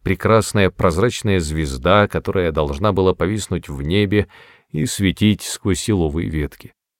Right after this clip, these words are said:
Я смотрел на сияющие лички вокруг меня и слушал возбуждённую ребячью болтовню. Это ведь один из тех случаев, когда развлечения в церкви дозволены. И у меня было удивительное чувство лёгкости.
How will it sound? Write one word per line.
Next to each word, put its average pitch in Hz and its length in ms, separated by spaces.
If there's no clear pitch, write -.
Я 104 120
смотрел 107 460
на 95 120
сияющие 92 640
лички 95 420
вокруг 87 400
меня 85 320
и 73 300
слушал 101 580
возбуждённую 82 760
ребячью 95 400
болтовню. 90 800
Это - 160
ведь 139 140
один 117 240
из 92 180
тех - 220
случаев, 98 640
когда 78 280
развлечения 85 680
в - 80
церкви 92 400
дозволены. 85 720
И - 120
у - 40
меня 104 200
было 127 220
удивительное 101 920
чувство - 520
лёгкости. - 800